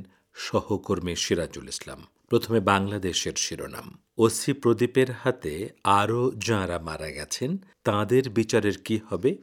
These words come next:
প্রথম আলো। বিদেশে লবিস্ট নিয়োগ ও দেশবিরোধী চিঠির বিষয়ে অস্বীকার বিএনপির, যুগান্তরের শিরোনাম।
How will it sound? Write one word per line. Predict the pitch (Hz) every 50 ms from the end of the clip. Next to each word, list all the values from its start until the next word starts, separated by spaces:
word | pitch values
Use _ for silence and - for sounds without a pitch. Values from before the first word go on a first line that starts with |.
| - _ _
প্রথম | - 117 110 110 - 98 82
আলো। | 76 - - - - - - _ _ - 95 87 -
বিদেশে | 113 120 117 156 156 156 - - - 85 82 95 - - - -
লবিস্ট | 104 104 107 113 117 107 139 143 135 - - -
নিয়োগ | 131 123 123 127 139 139 139 -
ও | 117 101
দেশবিরোধী | 87 82 - 104 104 101 - - 101 95 107 104 107 107 - - 113
চিঠির | 104 - - 101 98 - - 123 110 101
বিষয়ে | 101 98 - - 98 95 90 - - - - - _ -
অস্বীকার | 95 95 - - - 117 104 - - 107 101
বিএনপির, | 87 82 95 95 95 95 - - 143 160 175 - _ _ _ _ - -
যুগান্তরের | 92 107 110 98 101 90 80 - - 76 76 73
শিরোনাম। | - - - 85 78 76 65 62 62 57